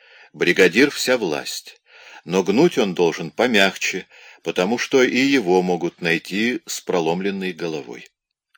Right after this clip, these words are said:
Беглецы налили воду в грелку, взяли свои запасы и ушли в шурф, выломали решетку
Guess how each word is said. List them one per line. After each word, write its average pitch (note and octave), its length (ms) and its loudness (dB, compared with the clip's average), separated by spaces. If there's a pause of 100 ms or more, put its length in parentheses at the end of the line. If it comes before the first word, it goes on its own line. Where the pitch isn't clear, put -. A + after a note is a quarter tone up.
(1600)
Беглецы G#2+ 680 4 (1000)
налили G#2+ 400 2
воду F2+ 440 0 (360)
в D2+ 100 -18
грелку, G#2 560 0 (500)
взяли A#2+ 380 2
свои D#2+ 320 -2
запасы D#3 680 -2 (720)
и F#3 100 4
ушли F3+ 380 4
в - 100 -6
шурф, - 520 -6 (720)
выломали F2+ 720 0
решетку C#3+ 720 -2